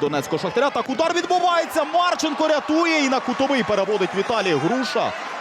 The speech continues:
А ось і перший сейв у нашому матчі від юного голкіпера Оболоні. Так, на техніку пробував у голкіперський кут у цій ситуації Ярослав Ракицький.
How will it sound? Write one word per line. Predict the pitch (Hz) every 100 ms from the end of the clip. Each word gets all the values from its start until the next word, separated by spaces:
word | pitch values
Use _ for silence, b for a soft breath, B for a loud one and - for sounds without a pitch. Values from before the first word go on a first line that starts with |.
| - - - - - - - - - - -
А |
ось | 151 254 269
і | 247
перший | 254 262 277 262
сейв | - 254 208 196 -
у | 196
нашому | 202 180 185 175
матчі | 208 233 208
від | 180 156 147
юного | 226 208 185
голкіпера | 165 226 - 233 190 175
Оболоні. | 170 165 175 240 277 220 113 - - - - - - - - - - -
Так, | 175 135 139
на | 165
техніку | 170 220 220 220 214 214
пробував | - 170 160 170 185 160 240
у | 254
голкіперський | 226 262 - 226 - 120 - 139
кут | - 214 262
у | 247
цій | - 208
ситуації | 208 190 214 202 196 190
Ярослав | 185 180 202 190
Ракицький. | 190 208 196 - 180